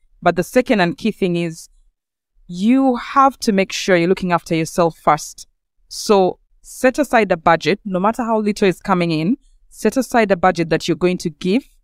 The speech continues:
When that budget gets there, stop.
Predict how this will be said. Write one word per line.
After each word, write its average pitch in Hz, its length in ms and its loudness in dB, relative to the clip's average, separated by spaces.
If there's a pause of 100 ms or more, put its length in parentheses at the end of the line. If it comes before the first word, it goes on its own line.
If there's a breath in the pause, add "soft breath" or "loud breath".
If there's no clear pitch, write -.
(100)
When 202 180 0
that 202 200 2
budget 226 360 0
gets - 240 -2
there, 170 340 2 (340)
stop. - 520 -4